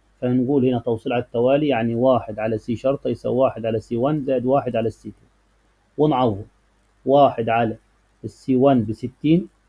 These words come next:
والسي تو بعشرين، هنقول واحد على إكس بطريقة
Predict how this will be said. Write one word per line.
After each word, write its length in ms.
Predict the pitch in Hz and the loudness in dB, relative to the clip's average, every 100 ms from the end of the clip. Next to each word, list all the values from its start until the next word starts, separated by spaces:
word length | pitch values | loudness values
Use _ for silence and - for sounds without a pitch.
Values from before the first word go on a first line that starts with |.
| _ _ _ _ - | _ _ _ _ -8
والسي 540 | 123 - - 135 113 - | -8 -6 0 2 2 0
تو 220 | 135 113 - - | 0 0 -4 -6
بعشرين، 640 | 127 120 - 135 165 185 - _ _ _ - | -4 -4 -2 2 2 0 -8 _ _ _ -4
هنقول 260 | 131 123 120 | -2 0 2
واحد 420 | 127 139 131 113 | 4 4 2 -2
على 260 | 110 120 | -2 0
إكس 200 | 135 - | -2 -6
بطريقة 300 | 113 127 127 | -8 -4 -4